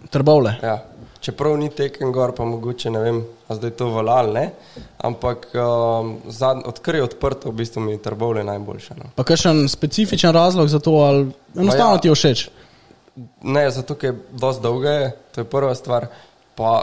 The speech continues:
Speaker 2: vedno je fejst taka, eh, fejst jo na moč, da se nikoli ne,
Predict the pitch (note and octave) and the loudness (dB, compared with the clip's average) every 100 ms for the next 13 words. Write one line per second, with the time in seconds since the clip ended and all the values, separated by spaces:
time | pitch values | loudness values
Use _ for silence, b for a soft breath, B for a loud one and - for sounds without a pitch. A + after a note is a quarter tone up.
0 | A#2 A#2+ C3 B2 A#2 A2+ A2 G#2+ - B2 | -2 -4 -2 -2 -2 -2 -2 -6 -6 -6
1 | A#2 A2+ A2+ A#2 A2+ A2 G#2+ A2+ G#2+ - | -4 -6 -4 -4 -2 -2 -4 -4 -6 -8
2 | - B2 - B2+ A2 B2+ D3+ A#2+ A2+ A2+ | -4 -4 -4 -4 -2 0 0 -2 -6 -8
3 | A#2+ A#2 C3 C3 | -8 -6 -2 -2